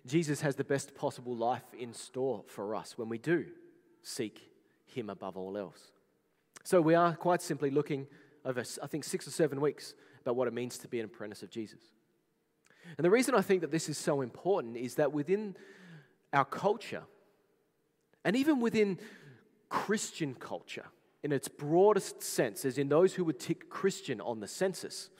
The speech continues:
which I can tell you is a whole lot more people than attend churches on a Sunday, we have a lot,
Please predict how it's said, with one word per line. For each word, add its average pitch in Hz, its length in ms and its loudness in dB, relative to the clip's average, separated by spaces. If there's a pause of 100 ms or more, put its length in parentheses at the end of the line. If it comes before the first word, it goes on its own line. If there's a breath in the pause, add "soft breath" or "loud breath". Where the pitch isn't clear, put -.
(800 soft breath)
which 117 200 -10
I 113 60 -4
can 117 160 -10
tell 139 220 0
you 120 140 0
is 117 100 -4
a 107 60 -4
whole 165 260 0
lot 156 100 4
more 143 160 0
people 143 300 -4
than 127 160 -4
attend 131 320 -6
churches 131 380 -6
on 110 100 -6
a 98 60 -8
Sunday, 147 560 -6 (1500 soft breath)
we 180 120 8
have 233 200 6
a 208 40 6
lot, 202 260 4